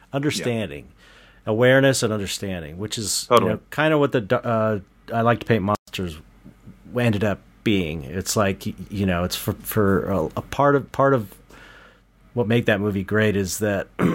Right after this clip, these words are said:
Speaker 1: like, Mike's parents saw it, the director, Mike Carell, his parents saw
Speaker 2: Yeah.
Speaker 1: it. And I think, I think they said that, uh, he told me, they said, "Oh, I get it now. I understand it now."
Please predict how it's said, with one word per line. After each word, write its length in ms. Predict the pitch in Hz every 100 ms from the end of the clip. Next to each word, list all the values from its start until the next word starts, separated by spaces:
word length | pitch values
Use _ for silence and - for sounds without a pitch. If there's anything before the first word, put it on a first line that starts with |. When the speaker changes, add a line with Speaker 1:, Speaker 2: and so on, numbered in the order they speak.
| 143 120
Speaker 1:
like, 200 | 135 123
Mike's 300 | 131 147 -
parents 480 | - 117 127 113 -
saw 300 | - 80 78
it, 120 | -
the 60 | 85
director, 440 | 98 98 95 90
Mike 220 | 92 90
Carell, 240 | 101 95 92
his 100 | 98
parents 360 | 120 113 -
saw 160 | - 95
Speaker 2:
Yeah. 160 | 92 -
Speaker 1:
it. 40 | - - - - - -
And 100 | 107
I 40 | 101
think, 340 | 135 127 - -
I 100 | 107
think 200 | 127 117
they 120 | 104
said 380 | - 113 113 90
that, 220 | 101 -
uh, 200 | 98 95
he 120 | 95
told 200 | 98 113
me, 80 | 101
they 120 | 98
said, 280 | 92 101 95
"Oh, 200 | - 165
I 100 | 151
get 260 | 98 101 143
it 140 | 123 104
now. 260 | 101 87
I 100 | 90
understand 500 | 110 101 - 117 107
it 100 | 92
now." 340 | 85 78 71